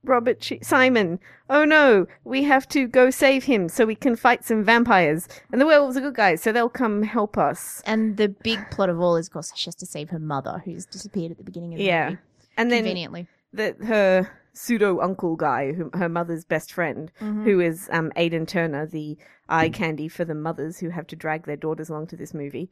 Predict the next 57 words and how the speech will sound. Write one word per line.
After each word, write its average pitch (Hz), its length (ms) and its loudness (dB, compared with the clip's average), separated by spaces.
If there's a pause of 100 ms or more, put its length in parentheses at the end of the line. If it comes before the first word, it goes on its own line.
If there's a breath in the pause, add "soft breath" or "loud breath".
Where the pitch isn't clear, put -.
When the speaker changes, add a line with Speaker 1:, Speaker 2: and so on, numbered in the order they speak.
(140 soft breath)
Speaker 2:
No, 220 180 -2
no, 196 100 6
Speaker 1:
Oh, 196 40 10
no, 190 100 6
Speaker 2:
the 175 60 6
Speaker 1:
the 208 60 4
Speaker 2:
other 220 120 2
way 208 120 4
around. 170 340 0
Speaker 1:
Sorry, 175 220 8
the 175 80 2
other 175 120 8
way 165 80 6
Speaker 2:
Mothers 185 180 6
Speaker 1:
around. 185 100 4
The 185 60 -4
Speaker 2:
who 208 60 -2
Speaker 1:
mothers 202 200 6
Speaker 2:
would 180 60 -6
Speaker 1:
who 208 100 8
are 180 40 8
dragged 170 360 4
to 165 60 -10
the 160 60 -10
movie 160 240 -6
by 151 140 -6
the 156 100 -6
daughters. 160 520 -10 (240)
Speaker 2:
Yeah. 196 180 -4 (180 soft breath)
So 349 220 0
anyway, 220 420 -2 (420 loud breath)
let's - 140 -2
perhaps - 520 0 (100)
start 208 400 4
by 180 360 2
talking 190 280 -4
a 185 40 -4
little 175 140 -4
bit 170 120 -4
about 147 220 -4
this. - 140 -12
So 214 200 0
The 214 100 -2
Mortal 277 260 4
Instruments 180 640 -4
is 180 200 -2
a 180 100 -6
series 269 320 -4
of 226 80 -4
books 175 300 -6
written 269 220 -8
by 302 80 0
a 277 60 -4
person 185 440 -4 (400 soft breath)
called 185 260 -2
Cassandra 170 440 -4
Clare. - 400 -6